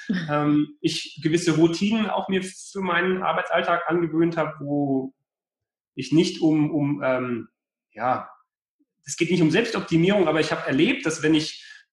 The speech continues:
Speaker 2: dass, dass mir mehr Energie bleibt, wenn gewisse Dinge einfach rut-, routinemäßig ablaufen. So
Speaker 1: Mhm.
Speaker 2: Essen, Meditieren, Sport, ähm, dann erstens brauche ich das für mich und zweitens, ähm,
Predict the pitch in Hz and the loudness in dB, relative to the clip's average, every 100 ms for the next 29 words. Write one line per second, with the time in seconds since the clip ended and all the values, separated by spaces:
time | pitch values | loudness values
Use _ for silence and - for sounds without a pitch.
0 | _ 143 143 - 151 - - 156 156 156 | _ -8 -8 -6 -6 -6 -8 0 4 6
1 | 170 214 214 180 160 180 180 156 151 208 | 6 4 2 2 2 2 2 2 2 0
2 | - 160 151 160 185 156 170 165 170 170 | 0 2 2 2 0 0 2 2 0 0
3 | 170 156 180 - - _ _ - 190 175 | -2 0 -2 -2 -14 _ _ -2 4 6
4 | 165 165 180 - - 147 117 117 120 104 | 4 2 -2 -2 -2 0 0 0 -4 -8
5 | 110 127 143 156 170 170 156 147 139 175 | -6 -8 -10 -4 -4 2 4 4 4 0
6 | 160 160 156 151 147 147 151 160 160 - | 0 2 2 2 0 0 2 2 0 -8
7 | - - - _ 135 139 147 143 135 131 | -18 -20 -20 _ -6 0 2 2 0 -4
8 | - - - _ _ _ 147 147 143 135 | -12 -20 -20 _ _ _ 0 2 2 0
9 | 151 - _ 139 147 147 135 180 214 - | -2 -10 _ -4 -4 -4 2 2 0 -6
10 | 120 - 156 262 - - _ - _ 131 | -10 -4 -2 0 -2 -10 _ -20 _ -12
11 | 131 131 131 147 - - 135 135 127 123 | -4 0 0 0 -4 -8 -4 -2 -2 -4